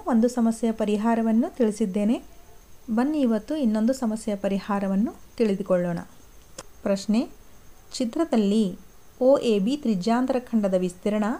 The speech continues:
ಎರಡುನೂರ ಮೂವತ್ತೊಂದು ಸೆಂಟಿಮೀಟರ್ ಸ್ಕ್ವೇರ್ ಮತ್ತು ಅದರ ಕಂಸ ಎ ಬಿಯ ಉದ್ದವು ಇಪ್ಪತ್ತೆರಡು ಸೆಂಟಿಮೀಟರ್ ಆದರೆ ಆ ತ್ರಿಜ್ಯಾಂತರ ಖಂಡದ ತ್ರಿಜ್ಯವನ್ನು ಕಂಡುಹಿಡಿಯಿರಿ ಎಂದು ಪ್ರಶ್ನೆಯಾಗಿದೆ. ಚಿತ್ರದಲ್ಲಿ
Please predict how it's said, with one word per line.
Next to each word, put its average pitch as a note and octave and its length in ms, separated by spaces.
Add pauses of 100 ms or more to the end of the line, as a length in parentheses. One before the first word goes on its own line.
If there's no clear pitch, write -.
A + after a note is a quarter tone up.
(160)
ಎರಡುನೂರ F#3+ 340
ಮೂವತ್ತೊಂದು F#3+ 600
ಸೆಂಟಿಮೀಟರ್ F#3 540
ಸ್ಕ್ವೇರ್ G3+ 420 (540)
ಮತ್ತು G#3+ 260
ಅದರ F#3+ 220
ಕಂಸ F#3+ 440 (280)
ಎ G3 140
ಬಿಯ G3 220
ಉದ್ದವು G3 560 (160)
ಇಪ್ಪತ್ತೆರಡು D4 560
ಸೆಂಟಿಮೀಟರ್ G#3 580
ಆದರೆ F3+ 420 (420)
ಆ B3 100
ತ್ರಿಜ್ಯಾಂತರ B3+ 580 (160)
ಖಂಡದ G#3 240
ತ್ರಿಜ್ಯವನ್ನು C4+ 680
ಕಂಡುಹಿಡಿಯಿರಿ G#3 720
ಎಂದು G3+ 200
ಪ್ರಶ್ನೆಯಾಗಿದೆ. F#3+ 680 (680)
ಚಿತ್ರದಲ್ಲಿ A#3 640